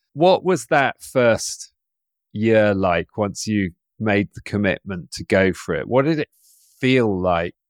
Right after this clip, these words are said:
being in that startup zone,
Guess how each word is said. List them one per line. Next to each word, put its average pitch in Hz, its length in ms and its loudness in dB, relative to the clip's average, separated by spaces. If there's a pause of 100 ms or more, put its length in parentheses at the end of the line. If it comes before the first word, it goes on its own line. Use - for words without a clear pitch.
(520)
being 117 460 4
in 107 280 0
that 98 220 -4
startup 104 760 0 (440)
zone, 90 460 0